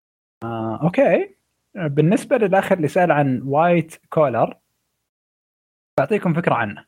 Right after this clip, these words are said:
هو مسلسل عن لص محترف، آه، يسرق اللوح وأي شيء له قيمة عالية من تحف أو ذهب. آه، يمن-، يمسك من إف بي آي،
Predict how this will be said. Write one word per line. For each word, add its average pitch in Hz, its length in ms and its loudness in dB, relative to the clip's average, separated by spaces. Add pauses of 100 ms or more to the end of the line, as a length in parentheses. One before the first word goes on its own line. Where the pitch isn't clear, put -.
(580)
هو 165 120 4
مسلسل 202 520 0
عن 139 240 -2
لص 160 360 -2
محترف، 160 500 0 (380)
آه، 120 240 0
يسرق 143 460 0
اللوح 135 520 0
وأي 135 180 2
شيء 147 180 2
له 123 100 -2
قيمة 131 360 -2
عالية 143 540 2
من 113 160 -6
تحف 143 340 0
أو 131 500 -2
ذهب. 120 240 -2 (920)
آه، 120 840 -2
يمن-، 160 480 2
يمسك 185 440 0
من 147 120 2
إف 143 140 -6
بي 139 100 2
آي، 190 360 0